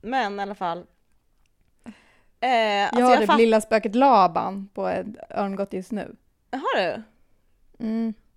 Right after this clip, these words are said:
Speaker 1: Mhm. Jag har faktiskt ett hotellakan som jag sitter och tittar på just nu, men det har jag lånat på lång tid.
Speaker 2: Mm.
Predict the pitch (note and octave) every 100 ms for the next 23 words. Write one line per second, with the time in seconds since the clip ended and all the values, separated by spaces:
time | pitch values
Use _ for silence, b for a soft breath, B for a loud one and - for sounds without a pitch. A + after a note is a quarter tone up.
0 | _ _ B3+ C4 - - G#3+ A#3 C4+ F#4+
1 | E3+ E3 - F#3 A3 F3 A3+ C#4 A#3 F3+
2 | F3 - G#3 - E3 - _ _ _ -
3 | G3 A3 E3+ E3+ - F3+ - _ A3 G#3
4 | G3 _ _ _ - A3+ B3 G#3 G#3+ F#3
5 | A3+ A3+ _ - G#3+ A3 F#3+ D#4 G#3 -
6 | _ _ _ _ _ _ _ _ _ _
7 | _ _ - B3+ D4+ G4